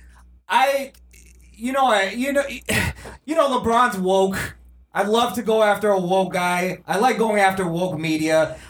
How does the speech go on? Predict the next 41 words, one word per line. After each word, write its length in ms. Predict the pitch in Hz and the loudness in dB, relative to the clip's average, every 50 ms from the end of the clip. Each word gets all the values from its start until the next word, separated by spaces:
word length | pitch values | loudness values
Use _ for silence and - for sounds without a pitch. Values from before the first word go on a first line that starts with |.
| - _ - | -10 _ -2
I 120 | 247 269 | -2 0
thought 200 | 269 311 302 285 | 2 2 2 2
it 40 | 277 | 2
was 100 | 277 - | 0 0
gonna 180 | 262 277 269 233 | -2 -2 -2 -2
be 100 | 247 262 | -2 -2
a 80 | 254 254 | -2 0
bunch 240 | - 247 247 240 247 | 0 0 0 0 0
of 180 | 220 190 185 | 0 0 0
woke 260 | 175 185 202 196 196 | 2 2 2 2 2
horse 300 | - 196 180 180 180 175 | -2 -4 -4 -2 -2 -4
shit, 380 | - - 185 196 233 233 - - _ _ _ - - - - - - - - - - - - - - - | -2 -2 0 0 0 -2 -4 -12 _ _ _ -20 -20 -20 -20 -20 -20 -20 -20 -20 -20 -20 -20 -20 -14 -6
and 120 | - 202 | -2 0
it 80 | 233 233 | 0 2
wasn't. 600 | 269 392 466 453 453 370 - 131 131 - - - - - - - - - - - - - | 2 2 2 2 0 -2 -2 -2 -4 -6 -6 -8 -10 -16 -18 -20 -20 -20 -20 -20 -20 -14
So 500 | - - 277 285 269 262 240 220 - - _ _ | -6 -2 2 2 2 2 0 -2 -6 -12 _ _
I'm 180 | - 202 214 208 | -2 -2 0 0
watching 420 | 233 269 311 330 320 311 262 196 | 2 2 2 2 0 0 -2 -4
it, 320 | 180 170 170 185 196 196 - _ _ _ _ _ _ - | -2 -2 -2 -4 -4 -8 -12 _ _ _ _ _ _ -4
and 180 | 196 220 226 | -2 0 0
I'm 140 | 226 220 226 | 0 0 0
like, 380 | 226 214 214 214 196 196 - _ - - _ - | 2 2 2 2 0 -4 -10 _ -20 -20 _ -2
I'll 200 | 196 220 220 196 | 0 0 0 2
be 160 | 214 220 214 | 2 2 2
honest, 340 | 208 185 156 143 139 135 147 | 2 2 0 -2 -4 -6 -6
LeBron's 400 | 165 165 180 202 202 190 185 185 | -4 0 2 2 2 2 2 0
acting 360 | 170 165 160 160 160 147 139 | 0 0 0 0 -2 -4 -2
is, 180 | 131 131 - - | -2 -2 -4 -4
is 240 | - 139 151 139 131 | -2 -2 -2 0 0
horrendous. 680 | 151 147 147 143 131 120 110 98 90 - - - - - - - - - - - - - - - - - - - - 143 - | 0 0 0 0 -2 -4 -4 -6 -6 -6 -6 -8 -10 -14 -20 -20 -20 -20 -20 -20 -20 -20 -20 -20 -20 -20 -20 -20 -20 -10 -4
But 640 | - 269 320 302 233 190 - - - - - - - - - - - - - - - - - | 0 2 2 2 2 0 -4 -6 -8 -8 -8 -8 -12 -18 -20 -20 -20 -20 -20 -20 -20 -18 -8
once 320 | 139 170 226 262 247 - | -2 0 0 0 0 0
you 80 | 285 233 | -2 -2
get 160 | 285 277 - | -2 -2 0
past 320 | - 269 247 240 240 233 | 2 2 2 2 2 0
the 80 | 214 196 | -2 -4
first 400 | - - 208 202 208 202 196 196 | 0 2 2 4 4 2 0 0
scene 340 | 196 190 175 156 139 127 120 | -2 -2 0 0 -2 -2 0
of 160 | 127 135 131 | 0 0 0
his 120 | 156 147 | 0 0
acting 600 | 151 143 156 165 170 - 190 196 196 196 190 - | 0 2 0 0 0 0 -2 -2 -2 -4 -6 -8